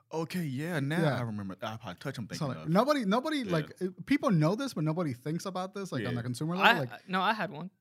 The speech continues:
Speaker 2: no, no, no, but the, the iPod Touch, I had an iPod Touch too, but the iPod Touch was, like, a hardware test for the iPhone.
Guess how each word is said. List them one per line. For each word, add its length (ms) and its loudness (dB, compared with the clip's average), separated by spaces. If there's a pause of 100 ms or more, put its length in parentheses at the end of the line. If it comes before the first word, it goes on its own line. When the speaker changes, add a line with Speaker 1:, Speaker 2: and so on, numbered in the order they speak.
Speaker 2:
no, 160 6
no, 80 2
no, 100 4
but 160 -2
the, 140 -2
the 160 2
iPod 260 4
Touch, 160 0
I 120 6
had 100 4
an 60 0
iPod 280 0
Touch 320 -6
too, 300 -4 (380)
but 120 -2
the 60 2
iPod 360 2
Touch 420 0
was, 160 -4
like, 120 -4
a 80 -4
hardware 840 -2 (220)
test 520 -2
for 160 -4
the 140 -4
iPhone. 340 -4